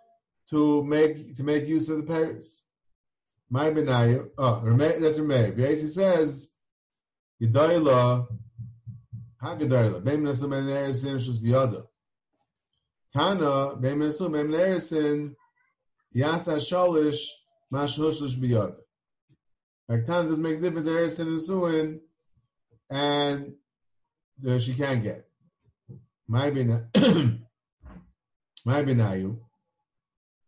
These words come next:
My Pligi, Bigdoyla B'Tana, Rashi, Ile B'Tana, Ben Suin, Ike Benayu.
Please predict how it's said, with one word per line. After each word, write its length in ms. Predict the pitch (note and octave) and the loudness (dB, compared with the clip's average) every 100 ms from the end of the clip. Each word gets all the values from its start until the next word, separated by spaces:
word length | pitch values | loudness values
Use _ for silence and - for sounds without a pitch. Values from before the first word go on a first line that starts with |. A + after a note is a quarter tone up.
| _ _ _ _ _ _ _ _ | _ _ _ _ _ _ _ _
My 240 | A#2 C#3+ D#3+ | 0 2 0
Pligi, 580 | C#3+ D#3 B2+ G2 E2 - | 0 2 2 0 -6 -8
Bigdoyla 520 | A#2 A2 C3+ D3+ C#3 B2 | -4 0 2 2 2 0
B'Tana, 360 | B2 G#2+ G#2 G#2 A2 A#2 | 0 0 -2 -4 -4 -2
Rashi, 460 | A2 G#2+ - B2+ D#3 | -2 -2 -4 -6 -4
Ile 300 | G#3+ F3+ C#3 | 0 0 0
B'Tana, 680 | A#2 A#2 A2 G#2 A2 A#2 - _ _ - | -2 2 2 2 -2 -4 -8 _ _ -2
Ben 260 | A#2 A#2 A#2 | 4 4 2
Suin, 500 | A2+ B2 A2+ A#2+ C3+ | 2 2 4 4 2
Ike 200 | A#2 B2+ | -2 0
Benayu. 580 | A#2+ B2 A#2+ C3 E3 | 0 2 0 0 -4